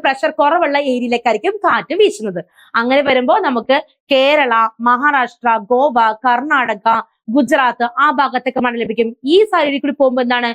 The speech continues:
ബേ ഓഫ് ബംഗാൾ വഴി പോകുമ്പോ നമ്മുടെ ഛത്തീസ്ഗഡ്, അതുപോലെ നോർത്ത് സ്റ്റേറ്റ് ആയ ആസാമിലൊക്കെ കൂടുതൽ മഴ ലഭിക്കാൻ സാധ്യതയുണ്ട്. അങ്ങനെയാണെങ്കിൽ നമുക്ക്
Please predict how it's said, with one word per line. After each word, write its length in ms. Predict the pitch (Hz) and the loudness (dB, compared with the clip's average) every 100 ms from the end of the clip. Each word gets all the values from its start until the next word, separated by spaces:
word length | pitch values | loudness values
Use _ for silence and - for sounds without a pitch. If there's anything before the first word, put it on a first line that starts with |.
| - _ 202 | -8 _ 0
ബേ 60 | 262 320 | 2 2
ഓഫ് 100 | - | 0
ബംഗാൾ 240 | 294 294 277 | 0 0 2
വഴി 120 | 269 269 | 0 2
പോകുമ്പോ 300 | 226 208 214 226 | 0 0 -4 -4
നമ്മുടെ 220 | 214 214 - | -4 -4 -4
ഛത്തീസ്ഗഡ്, 760 | 277 - 277 196 190 233 233 - _ 240 | -4 0 0 0 0 0 0 -6 _ -2
അതുപോലെ 260 | 240 254 247 | 0 0 2
നോർത്ത് 300 | 262 302 311 - | 2 0 -4 -4
സ്റ്റേറ്റ് 280 | 269 233 247 | -2 0 0
ആയ 100 | 254 262 285 | -2 0 0
ആസാമിലൊക്കെ 540 | 349 339 254 208 302 381 | 2 0 -2 -2 -2 -2
കൂടുതൽ 360 | 349 285 233 277 370 | 0 2 2 2 0
മഴ 100 | 277 220 | 0 -2
ലഭിക്കാൻ 340 | 202 208 359 494 _ _ - | -4 -2 -4 -4 _ _ 0
സാധ്യതയുണ്ട്. 600 | 440 370 277 214 180 165 - _ - - | 0 2 0 0 -2 -6 -10 _ -8 -4
അങ്ങനെയാണെങ്കിൽ 480 | 285 370 392 381 381 | -2 2 2 2 0
നമുക്ക് 200 | 359 370 | 0 0